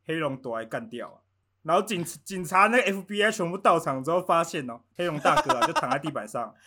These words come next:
<laughs> 黑龙大哥躺在地板上，全身是血，然后就看到你站在旁边，然后手上警方采集附近的东西，只查到一个东西，就是你手上的圆珠笔。我们想问一下，啊，你这件事情到底是，可以让我形容一下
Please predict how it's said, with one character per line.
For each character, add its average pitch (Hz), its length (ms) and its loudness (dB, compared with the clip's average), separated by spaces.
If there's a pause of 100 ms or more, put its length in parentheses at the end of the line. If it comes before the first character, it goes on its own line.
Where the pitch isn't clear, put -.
(100)
<laughs> - 260 -20
黑 220 100 6
龙 214 160 4
大 220 100 8
哥 220 140 6
躺 202 140 6
在 185 80 4
地 202 100 -4
板 170 100 2
上， 170 200 0
全 156 180 -4
身 170 100 -2
是 170 140 -8
血， - 280 -12 (380)
然 160 140 4
后 190 80 6
就 202 80 -4
看 220 140 6
到 214 120 4
你 143 80 -2
站 180 160 0
在 180 120 0
旁 139 180 -4
边， 131 160 -10
然 131 100 -4
后 147 60 -2
手 123 220 -10
上 143 320 -6 (160)
警 151 180 -4
方 202 180 0
采 208 220 0
集 131 280 -8
附 160 220 -8
近 160 160 -6
的 147 80 -4
东 131 220 -6
西， 127 240 -14 (220)
只 135 140 -16
查 139 220 -4
到 151 140 0
一 131 60 -8
个 123 160 -10
东 117 180 -10
西， 110 260 -20 (280)
就 165 100 -4
是 165 40 -2
你 147 120 -2
手 139 180 -6
上 127 220 -4
的 117 60 -6
圆 107 180 -10
珠 113 180 -12
笔。 110 200 -20 (240)
我 165 80 -8
们 185 80 -2
想 185 140 6
问 170 120 2
一 147 40 0
下， 156 340 0 (100)
啊， 196 140 -4
你 190 120 -2
这 214 120 4
件 214 120 6
事 220 200 2
情 143 240 -8
到 170 160 4
底 143 180 -4
是， 165 240 -6 (280)
可 208 100 -2
以 180 60 2
让 180 200 4
我 151 80 -2
形 143 200 -8
容 139 160 -4
一 - 20 -6
下 156 240 -2